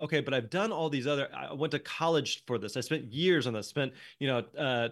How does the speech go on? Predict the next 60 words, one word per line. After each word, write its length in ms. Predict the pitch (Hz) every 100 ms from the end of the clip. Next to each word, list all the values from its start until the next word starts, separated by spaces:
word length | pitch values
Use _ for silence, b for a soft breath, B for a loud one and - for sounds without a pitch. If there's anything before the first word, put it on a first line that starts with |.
| -
time, 460 | - 175 170 139 -
energy, 440 | 156 135 123 113
money 560 | 117 147 156 135 113 B B -
working 340 | 131 147 143
towards 380 | 127 156 156 107
this 140 | 131 -
career 280 | 135 139
path. 300 | 139 123 117
And 100 | 127
then 80 | 139
I 60 | 127
get 140 | 127
into 160 | 143 135
this 180 | 120 -
career 180 | 127
path 300 | 120 120 117
and 100 | 123
I'm 80 | 117
not 280 | 131 135 - _
really 380 | 107 120 139 123
sure 680 | - 135 123 123 120 117 - B B _ _ _ -
if 160 | 139
it's 140 | 123 -
what 140 | 143
I 40 | 139
wanna 260 | 143 143
do." 320 | 135 143 143
And 60 | 135
then 120 | 123
I 20 |
have 140 | 110 127
other 120 | 147
people 240 | 143 135
probably 280 | 123 131 120
assuming, 480 | 107 - 151 147 135
like, 240 | 120 117
"Oh, 240 | 175 139 127
you 140 | 135
know, 80 | 131
you'd 180 | 156 175
be 100 | 190
great 240 | 233 220
at 80 | 143
this. 220 | 120 104
You 80 | 151
should 160 | 147 160
totally 260 | 208 170
keep 280 | 123 135 - _
being 220 | 143 127
a 20 | 117
youth, 240 | 117 117 123
you 100 | 127
know, 100 | 131
just 200 | 147 165
find 160 | 175
a 40 | 180
different," 300 | 202 151 135
you 100 | 123
know? 200 | 117
And, 100 | 117